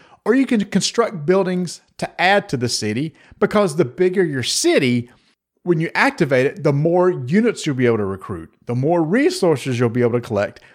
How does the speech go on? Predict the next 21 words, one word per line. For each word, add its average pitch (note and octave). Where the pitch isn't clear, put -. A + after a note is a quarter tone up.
based C#3
upon A#2+
the A2+
size G#2
of G2+
the G#2
city. G2
And E3
there's D3
just D#3+
two F#3
other F#3
things. F#3+
You B2
can A#2+
take A#2+
an A#2
action A#2
to G#2
increase G2+
happiness D3+